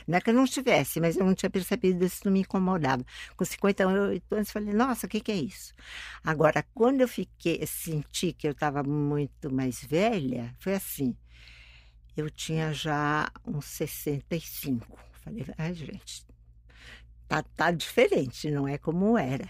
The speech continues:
De repente, você se sente mais velha. Não era, não, é... é, como é que eu vou dizer? Eu tinha me separado,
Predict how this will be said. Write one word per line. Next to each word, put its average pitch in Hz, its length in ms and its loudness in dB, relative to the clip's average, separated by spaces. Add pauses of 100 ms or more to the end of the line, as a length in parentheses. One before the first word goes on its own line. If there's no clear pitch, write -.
(120)
De 135 120 -6
repente, 165 420 -2
você 214 120 -2
se - 160 -10
sente 214 600 2 (1000)
mais 220 300 0
velha. 147 520 4
Não 175 560 4
era, 196 400 4
não, 185 400 4
é... 180 140 2 (220)
é, 127 60 0 (880)
como 247 140 4
é 226 60 6
que - 100 -8
eu 135 40 -8
vou 147 100 0
dizer? 135 340 0
Eu 180 240 4
tinha 180 200 6
me 143 60 4
separado, 165 760 4